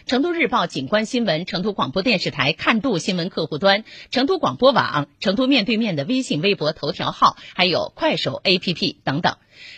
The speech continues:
成都面对面节目直播热线电话零二八八四三三六七五七，零二八八四三三六七五七，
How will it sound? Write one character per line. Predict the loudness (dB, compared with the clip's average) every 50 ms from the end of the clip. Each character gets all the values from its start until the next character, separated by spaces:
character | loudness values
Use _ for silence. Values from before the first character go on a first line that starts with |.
| -8 -4
成 | -2 0 0
都 | 0
面 | 0 0 0 0
对 | 2 2
面 | 2 4 4 2 2 0
节 | 0 0 0 2
目 | 2 2 0 -2
直 | -2 -2 0 0 0 0
播 | 0 0 0 0
热 | 0 0 -2 -2
线 | 0 -2 -4 -2
电 | -2 -2 -2 -2
话 | 0 0 0 0 0
零 | -4 -6 -4 -4 -2
二 | -2 -2 -2 0
八 | 2 0 0 0 -2 -2
八 | -2 0 0
四 | -2 -4 -6 -6
三 | -4 -4 -4 -2
三 | -2 -4 -4 -4 -4
六 | -2 -2 -2 -2 -4
七 | -4 -6 -4 -4 -4 -2
五 | -4 -6 -8
七， | -8 -6 -2 -2 -2 -2 -2 -8 -20 -18 -4 0
零 | 0 0 0 0
二 | 0 -2 0 0 0 2
八 | 2 2 2 2
八 | 2 0 0 0
四 | -2 -6
三 | -6 -6 -4 -4
三 | -2 -4 -4 -4
六 | -4 -2 -2 -2 -2
七 | -4 -4 -4 -4 -4
五 | -6 -8 -8
七， | -4 -2 -2 -2